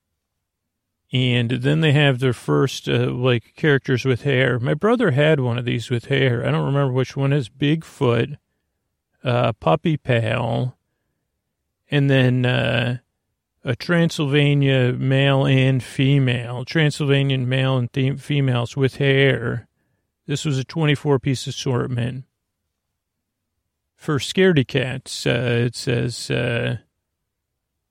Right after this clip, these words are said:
and those all come with hair. For Monster Prophets, it says, oh boy, here's some other cool ones. King Kong, uh, Godzilla,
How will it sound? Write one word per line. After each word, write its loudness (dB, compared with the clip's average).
and 0
those 0
all 2
come -2
with -2
hair. 4
For -4
Monster 0
Prophets, 0
it -10
says, -8
oh -2
boy, 0
here's 0
some 0
other 2
cool -4
ones. -6
King 0
Kong, 0
uh, 0
Godzilla, 0